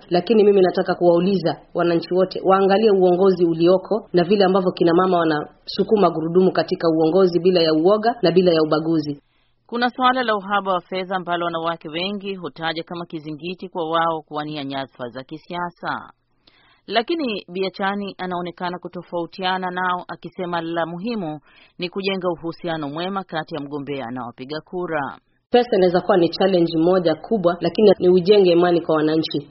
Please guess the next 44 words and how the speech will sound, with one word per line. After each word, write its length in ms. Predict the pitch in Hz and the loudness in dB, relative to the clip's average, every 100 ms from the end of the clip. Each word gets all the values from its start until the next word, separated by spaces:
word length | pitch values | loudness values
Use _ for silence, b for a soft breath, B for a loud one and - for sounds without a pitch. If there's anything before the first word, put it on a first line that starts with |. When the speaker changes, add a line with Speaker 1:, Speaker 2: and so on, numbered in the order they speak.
| - | -4
Speaker 1:
Kama 260 | - 226 214 | 0 2 4
wewe 240 | 220 208 | 6 6
ni 120 | 190 | 4
dini 260 | 175 202 196 | 4 4 6
ya 80 | 175 | 4
Uislamu, 540 | 165 - 185 180 160 151 180 | 2 2 2 2 0 -2 0
lazima 320 | 175 190 202 | 2 4 4
usimame 440 | - 180 185 185 | 4 4 6 6
imara 320 | 170 180 170 | 6 4 2
na 120 | 156 151 | 0 2
dini. 300 | 160 147 - | 2 0 0
Kama 180 | 220 226 | 2 4
wewe 160 | 220 208 | 4 6
ni 80 | |
Mkristo, 400 | 180 - 202 196 - | 2 2 0 0 0
lazima 320 | 175 185 196 | 2 4 4
usimame 420 | 175 180 180 180 | 4 2 4 4
imara 400 | 165 175 170 175 | 4 2 0 -2
na 160 | 170 156 | -2 -2
Ukristo. 480 | 151 170 165 - 156 - | -2 -4 -6 -6 -14 0
Alafu 340 | 208 240 240 | 2 2 0
uweke 520 | 233 208 214 208 226 | 0 6 6 6 6
imani 560 | 208 208 208 240 226 208 | 4 6 4 6 6 6
wale 280 | 202 202 185 | 4 4 4
wananchi 680 | 180 175 202 196 175 165 - - | 4 4 4 0 -4 -6 -6 -2
ndio 180 | 180 190 | 4 6
wawe 280 | 196 202 170 | 6 4 4
nyuma 280 | 165 165 165 | 4 4 2
yako. 300 | 165 - - | 0 0 2
Pesa 240 | 277 240 | 4 4
unaweza 280 | 208 190 175 | 4 4 2
kuwa 220 | 175 180 | 2 4
nayo, 300 | 180 170 147 - | 4 2 -2 0
lakini 260 | 180 196 202 | 0 4 4
ukakosa 400 | 185 160 160 156 | 4 -2 0 2
imani 360 | 165 180 170 | 4 4 4
ya 60 | 160 | 2
wananchi 480 | 151 156 175 - 156 | 2 2 2 0 -2
kwa 120 | 190 | 0
sababu 580 | 180 175 190 180 202 202 | 0 2 0 2 -2 -2
ya 160 | - 185 | 2 2
vile 240 | 170 214 | 4 2
ambavyo 320 | 185 190 175 165 | 4 2 2 2
unabeba 600 | 156 156 175 170 170 | 2 2 2 2 -2